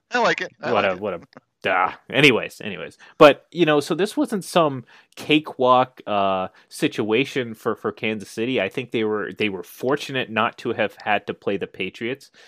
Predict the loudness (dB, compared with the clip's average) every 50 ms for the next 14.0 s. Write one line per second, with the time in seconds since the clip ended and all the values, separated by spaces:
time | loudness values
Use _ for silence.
0 | -20 -20 -16 -6 -2 0 2 2 2 0 -2 -4 -2 2 2 2 2 2 2 2
1 | 2 2 2 -2 0 0 0 0 0 -2 -6 -8 -6 -2 2 2 2 0 0 -2
2 | -4 -2 -2 -4 -6 -2 0 0 0 0 -2 -6 -10 -14 -16 -18 -20 -20 -20 -20
3 | -20 -2 4 4 4 4 4 -2 0 2 0 0 0 -2 -4 -4 -4 -6 -6 -2
4 | -2 -2 -2 0 -2 -2 0 0 0 0 -2 -4 -8 _ -2 0 0 0 0 -2
5 | -8 -14 -18 -16 -10 -8 -8 -6 -6 -8 -8 -8 -10 -10 -10 -12 -14 -16 _ _
6 | -16 -16 -16 -16 -4 -2 -2 -2 0 0 2 2 2 2 0 -2 -4 -4 -4 -8
7 | -10 -8 -10 -10 -10 -8 -8 -8 -8 -6 -4 -2 -2 -2 -2 -6 -8 -8 -6 -8
8 | -8 -8 -8 -10 -10 -10 -12 -12 -12 -16 -20 _ -14 -14 -14 -14 -16 -14 -12 -10
9 | -8 -8 -8 -8 -10 -12 -16 -18 _ -14 -12 -12 -12 -14 -14 -8 -8 -6 -4 -4
10 | -6 -6 -8 -10 -12 -14 -14 -14 -6 -4 -2 -2 -2 -6 -10 -8 0 2 4 4
11 | 4 0 -2 -10 -16 -20 -20 -20 -20 -20 -20 _ _ _ 0 0 0 0 0 0
12 | 0 0 0 -2 -2 -2 -4 -2 -2 -4 -6 -6 -8 -6 -8 -4 4 6 8 8
13 | 8 6 4 2 0 0 0 0 2 0 -2 -2 -6 _ -4 -2 0 0 0